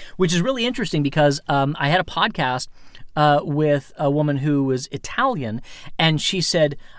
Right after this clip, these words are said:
uh, "Oh, no, when I say no, it means to take me." <laughs> And I'm like, "Uh, what?" <laughs> And she's like, "Oh, yeah, yeah, yeah.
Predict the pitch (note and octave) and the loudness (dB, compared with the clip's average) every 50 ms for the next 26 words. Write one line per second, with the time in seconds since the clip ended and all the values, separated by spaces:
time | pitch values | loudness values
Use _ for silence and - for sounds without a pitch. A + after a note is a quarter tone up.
0 | - - D3 D3 D3 C#3+ D3 - - - - - G3+ A3 A#3 F#3+ G3+ A3+ G3 D#3 | -6 -4 -2 0 0 0 -2 -2 -6 -8 -2 2 4 4 4 4 0 0 0 0
1 | C#3 - D3+ D3+ F#3 F#3+ F3+ F3+ F#3 F3 - G3 D#3+ C3+ C3+ F3 A3+ F3+ C3 B2+ | 0 0 2 2 2 2 2 0 -2 -2 -2 -2 -2 0 0 0 0 -2 -2 -2
2 | C3+ C3+ A2+ - - - - - - - F2 - - - - - - - - - | -4 -4 -6 -6 -8 -6 -6 -6 -6 -8 -10 -10 -12 -14 -14 -16 -14 -12 -12 -12
3 | F#5+ G#5+ G#5 G#5 G#5+ G#5+ - - - - - - - - - E3 - - G#3 F#3+ | -10 -4 -4 -4 -4 -4 -16 -14 -12 -12 -12 -10 -6 0 0 0 2 2 4 4
4 | E3 D#3+ D3 - - - - - - - - D3 C3 B2+ B2 - - - G3+ - | 4 4 2 -2 -12 -16 -18 -18 -16 -8 -4 -2 -2 -2 -2 -2 -2 -4 -4 -4
5 | - - - - - - G5 - - - F#3 E3+ - - F3+ D#3+ - D3+ - - | -6 -10 -12 -12 -12 -12 -10 -10 -8 -4 -4 -2 0 0 0 2 2 2 2 0
6 | - - - C#4 - - - - G3 C4 F#4 G#4 G#4+ F#4+ F#4+ F4+ A#3 | -6 -8 -8 -8 -8 -8 -6 0 2 4 4 4 2 2 2 0 -4